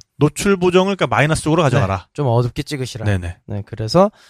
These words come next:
Speaker 2: 앞에 있는 소위 말하는, 어, 자꾸 이제 쓰는데 대마이를
Speaker 1: <laughs> 대마이.
Speaker 2: 네, 그냥 실루엣만 남기고도
Speaker 1: 음.
Speaker 2: 괜찮은 사진이 나올 수 있다.
Speaker 1: 아, 그렇죠.
Speaker 2: 네.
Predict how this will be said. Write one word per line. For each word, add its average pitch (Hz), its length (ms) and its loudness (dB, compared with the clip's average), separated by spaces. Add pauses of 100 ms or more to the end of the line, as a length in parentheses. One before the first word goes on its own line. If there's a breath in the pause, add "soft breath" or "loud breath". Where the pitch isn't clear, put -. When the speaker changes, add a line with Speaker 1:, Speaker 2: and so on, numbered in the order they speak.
(140 soft breath)
Speaker 2:
앞에 156 340 0
있는 143 480 -2
소위 165 240 0
말하는, 131 420 -4
어, 131 140 -8
자꾸 143 300 -6
이제 127 280 -2
쓰는데 139 360 -8
대마이를 147 640 2
Speaker 1:
<laughs> - 200 0
대마이. 147 300 6
Speaker 2:
네, 131 160 -4
그냥 165 160 2
실루엣만 214 640 4
남기고도 131 680 2
Speaker 1:
음. 208 60 -2
Speaker 2:
괜찮은 131 320 -4
사진이 120 240 -6
나올 110 240 0
수 113 100 -12
있다. 101 100 -10
Speaker 1:
아, 120 220 2
그렇죠. 98 500 0
Speaker 2:
네. 110 400 -6